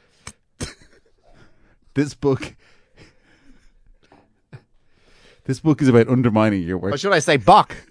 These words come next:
Speaker 2: <laughs>
Speaker 1: Your book is about, uh, undermining your work colleagues so that you appear more successful. Is that a fair synopsis?
Speaker 2: Yes, that's literally the subline of the book.
Speaker 1: Yeah.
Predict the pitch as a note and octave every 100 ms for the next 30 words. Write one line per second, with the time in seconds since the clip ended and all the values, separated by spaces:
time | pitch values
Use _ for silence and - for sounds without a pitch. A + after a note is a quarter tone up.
0 | _ - D#4+ - - - - A4+ - A#4
1 | - _ - _ _ _ _ - - _
2 | - - - - _ - _ _ _ _
3 | - - - - - - - - _ _
4 | _ _ _ _ _ _ - - - -
5 | - - - - _ - _ _ _ _
6 | _ - A#2+ A2 E3+ F3+ E3+ C3 A#2 A#2
7 | A#2 G2+ G2+ A#2+ A#2+ A#2 A#2 A#2+ G#2 F#2
8 | A2+ - A2 F#2 F2 G#2 F#2+ F#2+ - G2+
9 | G2 G2+ G2 F#2+ - A#2+ - F2+ D#2 G2
10 | B2+ C3+ F3 E3 F3 E3+ F#3 - - G3
11 | - _ _ B2+ F#3 - - - D3+ -
12 | C3+ C#3+ F3+ D#3+ F#3 E3 - - F#3 C#3
13 | D#3 D#3+ D#3 C#3+ B2+ F3+ - - G#2 F2+